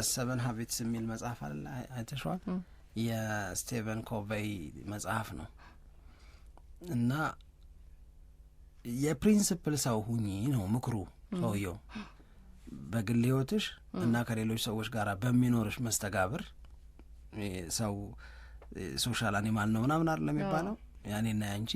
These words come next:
Speaker 1: ያንቺና የዘኪ፣ የዘኪና የወንጌል፣ የወንጌልና የምናምን የምንለው አይነት፣ እ፣ አበባ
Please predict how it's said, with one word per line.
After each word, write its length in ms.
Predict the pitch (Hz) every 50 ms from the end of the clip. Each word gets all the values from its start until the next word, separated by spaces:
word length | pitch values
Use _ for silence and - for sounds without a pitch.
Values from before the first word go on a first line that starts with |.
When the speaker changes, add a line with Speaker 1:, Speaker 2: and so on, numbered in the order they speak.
| 180
Speaker 1:
ያንቺና 480 | 165 139 107 104 104 104 110 104 104 101 98 95
የዘኪ፣ 1040 | 95 92 95 92 95 98 92 82 80 78 - - - - 52 65 73 98 107 113 113 - 160
የዘኪና 600 | 160 147 110 101 104 101 - - 110 107 104 98 87
የወንጌል፣ 500 | 90 95 104 110 123 131 135 160 170 165
የወንጌልና 600 | 131 110 101 98 95 98 101 101 104 98 101 101 98 98 92 - 90
የምናምን 460 | 90 90 92 98 104 131 165 185 185
የምንለው 440 | 165 151 151 143 131 120 107 101 98
አይነት፣ 280 | 92 95 120 160 170 -
እ፣ 120 | 139 113 107 104 101 101 98 98 98 98 95 95 - - - - - - -
አበባ 280 | 95 92 95 101 117